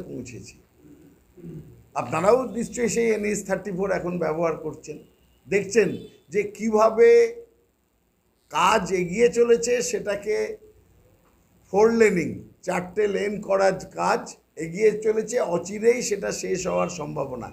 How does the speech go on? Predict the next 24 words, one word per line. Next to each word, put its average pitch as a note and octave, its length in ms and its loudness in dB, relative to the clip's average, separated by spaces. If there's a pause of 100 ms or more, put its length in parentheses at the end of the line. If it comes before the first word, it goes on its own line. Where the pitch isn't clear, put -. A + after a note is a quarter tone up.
(260)
কিন্তু A3 260 -4 (220)
এই D4 120 4 (220)
কাজ F3 240 0 (1400)
প্রায় A3+ 260 4 (180)
আট G3 200 4
বছর A#3 340 2 (160)
কেন G3+ 280 -2 (200)
আটকে - 300 -4 (100)
ছিল, C3+ 180 -14 (2250)
কেন A3+ 220 0 (260)
এই B3+ 100 0 (220)
কাজ A#3 260 4 (180)
মুখ G3 120 -4 (120)
থুবড়ে A#3+ 380 2 (140)
পড়েছিল? A3+ 460 0 (640)
এই A3+ 100 -2 (100)
যে B3 120 2
রাস্তা, F3+ 500 -2
যেটাকে D#3 420 -8 (220)
arterial A#3 600 4 (200)
road G3+ 260 4 (100)
বলা E3 360 0
হয়, B2 260 -8 (1000)
পশ্চিমবঙ্গ A3+ 720 0